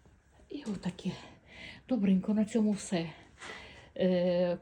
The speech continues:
кому щось не зрозуміло, до мене пишіть. Чи можете дзвонити? Ви всі знаєте мій телефон.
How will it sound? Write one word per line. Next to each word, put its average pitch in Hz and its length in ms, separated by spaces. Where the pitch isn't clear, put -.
кому 220 460
щось 202 380
не 190 440
зрозуміло, 208 1000
до 185 220
мене 196 300
пишіть. - 580
Чи 214 160
можете 214 420
дзвонити? 190 540
Ви 170 80
всі 214 260
знаєте 214 440
мій 202 180
телефон. 196 640